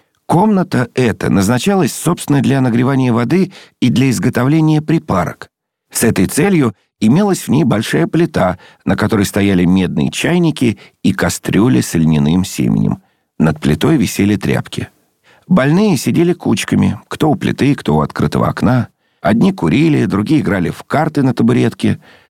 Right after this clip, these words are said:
занимались разговорами, набивали папиросы и прочее. На столе помещалась сиделка, приставленная к припаркам, и разливала чай. Больные подходили к ней, и каждый брал свой стакан.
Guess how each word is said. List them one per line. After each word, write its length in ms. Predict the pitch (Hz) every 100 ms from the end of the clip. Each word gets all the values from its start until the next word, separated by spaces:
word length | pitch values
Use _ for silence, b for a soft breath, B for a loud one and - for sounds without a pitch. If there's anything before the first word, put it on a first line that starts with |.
| -
занимались 580 | 85 98 139 170 98
разговорами, 720 | - - - - 131 160 139 107
набивали 440 | 85 87 156 127
папиросы 640 | 76 - 62 143 156 -
и 100 | 127
прочее. 500 | - - - - - - b b b
На 80 | -
столе 280 | 98 117 165
помещалась 560 | 127 117 - 127 113
сиделка, 640 | - 82 - 143 165 120 107 B _
приставленная 760 | - 98 - - 127 123 117 117
к 120 | -
припаркам, 600 | 110 120 87 90 - 107 - b -
и 80 | 107
разливала 520 | 107 98 95 107 107
чай. 360 | - - - _ b b -
Больные 380 | 85 78 80
подходили 480 | - - - - 165
к 100 | -
ней, 200 | 131 123 - _ -
и 80 |
каждый 560 | 175 - - 139 - 92
брал 320 | 71 73 87
свой 260 | 87 - 76
стакан. 520 | - - - - 110